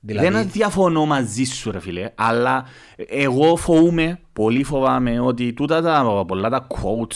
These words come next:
Speaker 2: τα «μπορείς να πετύχεις τα πάντα» ή, ε, «δοκίμασέ το» και, ε, φίλε, τούτα πράγματα σπάζουν μου να τα νεύρα.
Speaker 1: Να σου πω γιατί το λέω.
Speaker 2: Εν, ε, σημαντικό και εμένα, ξέρεις, ε, θ-, θέλεις έναν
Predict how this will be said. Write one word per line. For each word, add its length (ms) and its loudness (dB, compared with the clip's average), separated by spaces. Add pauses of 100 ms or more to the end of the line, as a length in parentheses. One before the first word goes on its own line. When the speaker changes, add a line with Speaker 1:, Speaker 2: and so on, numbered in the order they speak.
Speaker 2:
τα 140 -6 (400)
«μπορείς 340 -10
να 80 -12
πετύχεις 400 -18
τα 100 -16
πάντα» 520 -8
ή, 540 -4 (680)
ε, 580 -6 (160)
«δοκίμασέ 720 -10
το» 180 -12
και, 220 -8
ε, 120 -2
φίλε, 260 0
τούτα 320 -2
πράγματα 560 0
σπάζουν 560 -8 (100)
μου 200 -4
να 180 0
τα 140 0
νεύρα. 260 -2
Speaker 1:
Να 100 2
σου 160 0
πω 120 2
γιατί 260 4
το 140 2
λέω. 120 4
Speaker 2:
Εν, 180 2
ε, 80 2
σημαντικό 580 2
και 100 2
εμένα, 460 2
ξέρεις, 260 0
ε, 120 0
θ-, 220 -10
θέλεις 260 0
έναν 240 -2